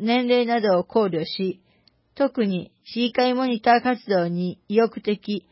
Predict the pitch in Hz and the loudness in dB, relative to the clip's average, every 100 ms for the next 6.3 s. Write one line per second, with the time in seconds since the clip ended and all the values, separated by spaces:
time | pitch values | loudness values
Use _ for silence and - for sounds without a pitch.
0 | _ _ - 254 - 196 - - 190 233 | _ _ -6 -4 -2 -4 -4 -6 -6 -2
1 | 254 254 240 254 196 214 226 226 196 185 | -2 0 2 0 0 -4 -2 -2 -2 -4
2 | 208 185 202 190 214 180 - - 208 214 | -4 -4 -4 -2 0 0 -4 -8 -10 -2
3 | 233 185 170 - 214 208 214 190 190 185 | 0 0 -2 -2 -2 -2 -4 -4 -6 -6
4 | 196 - _ _ _ _ _ _ _ _ | -8 -14 _ _ _ _ _ _ _ _
5 | _ _ _ _ 240 254 233 240 240 196 | _ _ _ _ 0 2 2 0 2 0
6 | 170 156 139 | -2 -8 -10